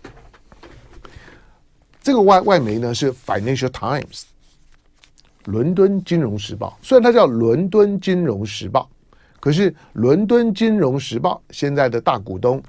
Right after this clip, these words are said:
现在的，现在的就是说呢，holder 是日本，日资啊，a-，a-，anyway，反正基本上就，就反正就，就是西方媒-，媒体，不管是谁的，《Financial Times》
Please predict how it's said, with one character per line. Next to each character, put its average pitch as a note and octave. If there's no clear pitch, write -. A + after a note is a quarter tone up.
现 D#3
在 C#3+
的， G#2
现 D3+
在 C#3
的 G#2+
就 A#2
是 A#2
说 A2+
呢， G#2
holder C#3
是 C3
日 D#3
本， -
日 F3
资 C#3
啊， G#2+
a-，a-，anyway， C3
反 -
正 D3
基 -
本 A#2
上 C3
就， C3+
就 E3
反 G2
正 C3+
就， D3
就 C3+
是 C#3+
西 C3+
方 C#3
媒-， G#2
媒 G#2+
体， -
不 D#4+
管 C3+
是 E3+
谁 F#2
的， A2
《Financial G3
Times》 B3